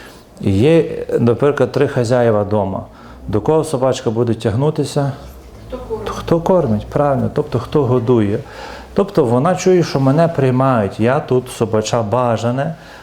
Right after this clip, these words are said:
Speaker 1: бо мене годують. І цим годуванням вони виражають мою, дбають про мене. Ще так само собачка може тягнутися до того, хто гладить,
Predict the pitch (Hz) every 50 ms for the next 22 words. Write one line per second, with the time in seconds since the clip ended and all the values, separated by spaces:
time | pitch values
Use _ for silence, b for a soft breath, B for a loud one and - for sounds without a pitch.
0 | B B - 104 - 113 117 120 127 135 139 135 110 123 120 113 113 131 143 135
1 | 110 101 101 98 - 127 113 - - - 165 165 165 - - 110 95 104 101 101
2 | 107 107 123 170 214 247 240 214 160 123 131 143 160 160 131 127 117 117 101 120
3 | 139 151 151 147 131 135 - - 117 120 127 127 123 113 123 123 120 113 117 B
4 | B B B B B B B - 95 101 95 127 151 160 151 127 113 147 - -
5 | 110 107 104 104 98 92 90 - - - - B B B B B B B B B
6 | - - - - 180 180 170 120 - - 156 160 160 147 - 143 131 143 151 147
7 | - - 135 139 147 139 135 131 131 131 127 123 143 160 160 156 127 - 269 123
8 | 117 123 - - 156 156 160 160 139 - - - - 131 131 120 95 101 107 110
9 | 107 104 95 - 92 87 - -